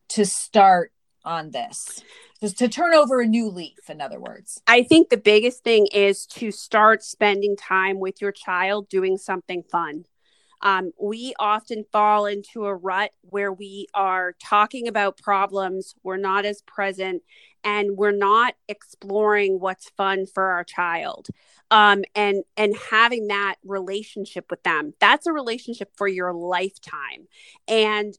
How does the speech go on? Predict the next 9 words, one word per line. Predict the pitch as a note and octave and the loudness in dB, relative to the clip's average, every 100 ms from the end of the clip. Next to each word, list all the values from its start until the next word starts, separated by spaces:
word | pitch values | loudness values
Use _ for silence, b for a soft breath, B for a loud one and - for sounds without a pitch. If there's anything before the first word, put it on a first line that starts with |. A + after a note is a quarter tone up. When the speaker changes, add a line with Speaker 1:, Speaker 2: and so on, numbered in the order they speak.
| _ | _
Speaker 2:
you | - A#3 | -10 -4
know, | G3+ F#3+ - _ - | -4 -6 -10 _ -4
that's | A3+ C4 - | -2 -2 -6
the | - | -14
most | G3 G#3 G#3 - | -6 -4 -4 -6
important | G3+ G#3 G3 F#3 F3+ | -8 -2 -2 -2 -4
thing. | F#3+ D#3 B2+ - | -4 -4 -14 -10
Tonight, | A#3 G#3 G3 G#3+ C4 - _ _ _ _ | -4 0 2 0 -2 -8 _ _ _ _
today, | - G3+ G3+ G#3+ A3+ A#3+ | -6 0 2 2 0 -4